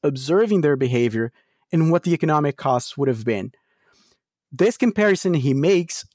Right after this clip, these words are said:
only speaks to the cost side of it. He never, at least I,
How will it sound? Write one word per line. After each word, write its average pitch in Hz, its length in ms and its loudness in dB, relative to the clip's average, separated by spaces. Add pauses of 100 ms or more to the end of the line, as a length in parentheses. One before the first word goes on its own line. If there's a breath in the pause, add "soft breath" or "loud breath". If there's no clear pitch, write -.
only 214 460 0 (180)
speaks - 540 -2
to - 140 -4
the 139 160 -4 (120)
cost 175 440 -2
side 120 320 0
of 110 100 -4
it. 95 240 -6 (960)
He 170 200 0
never, 185 600 2
at 160 180 0
least 180 300 -2
I, 165 300 0